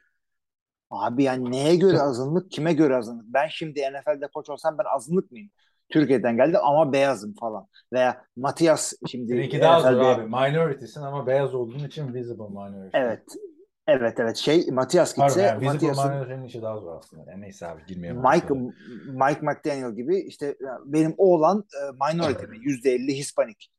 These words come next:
Speaker 1: falan ama
Speaker 2: Ya ben abi azınlığında değil de iki tane hak verilmesi çok ya. İki tane üçüncü tur kaderini değiştiriyor.
Speaker 1: Onun için diyorum abi işte bir yap işte.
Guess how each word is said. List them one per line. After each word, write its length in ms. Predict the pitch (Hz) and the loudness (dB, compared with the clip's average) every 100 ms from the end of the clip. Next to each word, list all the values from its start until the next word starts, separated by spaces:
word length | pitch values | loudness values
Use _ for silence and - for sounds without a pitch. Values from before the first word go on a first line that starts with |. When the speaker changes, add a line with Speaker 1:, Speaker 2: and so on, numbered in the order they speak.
| _ | _
Speaker 1:
falan 300 | 139 135 110 | 0 0 0
ama 280 | 123 131 160 | -2 0 2
Speaker 2:
Ya 120 | 123 | 2
ben 120 | 127 156 | 4 4
abi 240 | 151 151 | 4 2
azınlığında 520 | 123 123 135 143 147 | 0 -2 -4 -2 -2
değil 160 | 143 165 | -4 -6
de 60 | |
iki 200 | 107 - | -8 -10
tane 220 | - 143 135 | -4 -2 0
hak 260 | 127 127 | -4 -4
verilmesi 260 | 131 131 117 | -6 -6 -10
çok 360 | - 127 127 | -8 -10 -8
ya. 160 | 90 107 | -8 -8
İki 200 | 110 - | -10 -10
tane 240 | 110 107 | -8 -8
üçüncü 300 | 110 110 113 | -10 -14 -16
tur 180 | - 123 | -14 -14
kaderini 380 | - 101 101 139 | -12 -10 -8 -6
değiştiriyor. 240 | 143 139 | -4 2
Speaker 1:
Onun 60 | 190 | 2
için 280 | 240 208 156 | 2 2 0
diyorum 240 | 131 117 | 0 0
abi 240 | 151 185 143 | -2 -2 -4
işte 360 | - 143 117 135 | -6 -6 -6 -10
bir 380 | 135 135 180 | -8 0 4
yap 320 | 220 165 123 - | 6 4 2 -2
işte. 320 | - 120 113 | -16 -14 -14